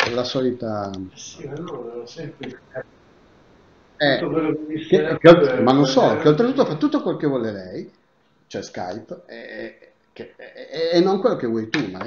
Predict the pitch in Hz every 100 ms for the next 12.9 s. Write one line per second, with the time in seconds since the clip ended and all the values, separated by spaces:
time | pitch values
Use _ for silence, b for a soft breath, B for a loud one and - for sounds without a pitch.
0 | 156 131 117 98 95 95 98 104 101 b
1 | b b - 123 214 196 139 101 101 117
2 | 120 120 117 113 135 95 101 101 98 107
3 | - 117 113 90 - _ 87 87 - -
4 | _ - - - - - - 135 127 -
5 | 143 170 180 208 175 165 160 147 151 147
6 | 147 - 135 131 - - 139 131 120 117
7 | 113 104 101 98 98 95 - - - _
8 | - - _ _ _ _ _ _ _ 123
9 | 143 151 139 139 131 135 123 127 127 123
10 | - 104 - 92 92 - _ _ _ _
11 | _ _ _ _ _ _ _ 127 139 131
12 | 135 135 127 117 - 127 110 - 87